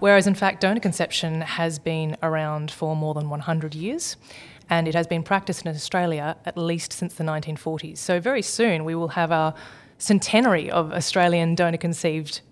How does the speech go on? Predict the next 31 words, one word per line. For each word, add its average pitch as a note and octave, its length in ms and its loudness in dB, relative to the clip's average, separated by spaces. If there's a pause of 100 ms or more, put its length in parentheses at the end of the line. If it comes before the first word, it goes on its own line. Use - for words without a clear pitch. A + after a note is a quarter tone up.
(120)
people - 360 -2
being D#3+ 260 0
made, D#3+ 360 2
if - 100 -12
you E3+ 60 -4
like, - 300 -6
people F#3+ 420 0 (420)
being F3 260 4
made E3+ 460 6
by D#3+ 640 2 (300)
a F#3+ 60 2
for-profit G3 600 0
industry, F3 560 0 (800)
uh, E3+ 380 6 (280)
without G#3+ 640 4 (220)
any A3+ 640 4 (460)
national F#3+ 540 4
regulation D#3+ 840 2
or E3+ 140 -2
safeguards D#3+ 920 2
for - 160 -4
the E3 80 -2
human E3 280 -2
rights - 400 -4
of D3 300 -2
the E3 80 -4
babies D3+ 580 -6 (280)
and D#3+ 120 -2
the D#3 80 0
adults D#3 380 -2
produced. - 580 -4